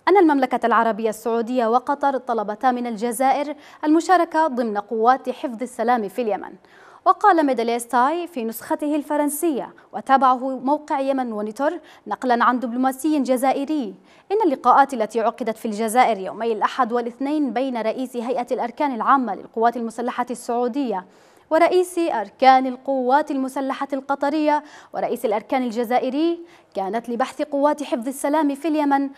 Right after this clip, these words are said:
ودعوة الجزائر للمشاركة". يتابع الموقع: "الدفاع الجزائرية وعدت بالنظر في الطلب المقدم من الدوحة والرياض والرد عليه"،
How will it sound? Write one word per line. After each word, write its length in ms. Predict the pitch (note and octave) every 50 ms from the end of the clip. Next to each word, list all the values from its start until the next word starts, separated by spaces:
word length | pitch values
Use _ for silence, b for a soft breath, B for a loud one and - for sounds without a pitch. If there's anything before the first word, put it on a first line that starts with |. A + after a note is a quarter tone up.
| B B B B
ودعوة 340 | G4 G4+ - F#4+ D4+ A#3 A#3 -
الجزائر 500 | A#3+ G3 G3+ G#3 G3 A3+ A3+ G3+ G#3+ G3+
للمشاركة". 800 | F3+ F#3 G3 G#3 G3+ G3+ G3 - B3 B3 A#3+ G3+ F#3 - - - - _ _ _ _ _ _ _ b b b b b b b b -
يتابع 480 | G3 G3 - C4 C4+ B3 C4 B3 B3
الموقع: 500 | A#3+ A#3+ B3 B3+ C4+ C4 B3+ G#3 G#3 G3 F#3 - b b b b b b D4
"الدفاع 340 | C4 E4 D#4+ G4+ G4 E4+
الجزائرية 840 | D4 G#3+ A#3 A3+ F#3+ A#3 A#3 - B3+ B3 D4 D4 D4 D4+ D4 D4+ D4+ D4+ b b b b b b
وعدت 460 | - E4 F4 F4 E4+ D4 A#3 G#3+ -
بالنظر 380 | C4+ F3+ A3 A#3 A3 A#3+ A#3 A#3
في 100 | A3+ -
الطلب 340 | C4+ - - C#4+ C#4 C4+ C4+
المقدم 540 | C4 B3+ B3+ C4 - D#4+ C#4+ A3+ A3+ C4+
من 200 | C4+ B3+ C#4 C#4+
الدوحة 480 | C4+ A3+ F#3+ A3 C4+ C#4 C4+ - A3+ G#3
والرياض 520 | G3 G3 G#3+ G#3+ A3+ B3 B3 C4+ D4 B3
والرد 540 | C4+ G#3+ G#2+ A3 G3+ G3 G3 A3+ A#3+ G#3+ G3
عليه"، 580 | A3+ G3 G#3+ A3 A3 A3 A3 F#3+ G#3 A3 A3